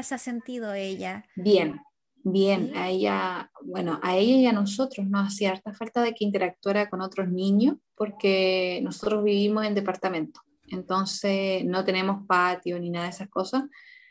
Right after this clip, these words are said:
Speaker 2: Y claro, el año pasado estuvo encerrada desde marzo hasta, estrictamente hasta septiembre.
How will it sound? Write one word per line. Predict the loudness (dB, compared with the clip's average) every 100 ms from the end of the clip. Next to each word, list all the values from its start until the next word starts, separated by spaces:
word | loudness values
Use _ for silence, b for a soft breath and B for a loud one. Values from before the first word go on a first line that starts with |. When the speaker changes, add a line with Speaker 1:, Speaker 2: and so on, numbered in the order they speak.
| B _ 4
Speaker 2:
Y | 6 8 6 4
claro, | 2 2
el | 2
año | 2 0
pasado | -2 -2 -4
estuvo | -2 -2 2 4 4 2
encerrada | -2 0 0 0 0 -4 -8 -8
desde | -2 0 0 -4 -2 -2 -2 -4
marzo | 0 0 -2 -4 -4 -6 -6
hasta, | -6 -6 -4 2 4 4 4 0 -2
estrictamente | -8 -2 -2 2 4 6 6 4
hasta | 2 2 -2 -2 -6
septiembre. | -6 -4 -2 2 2 2 -6 -12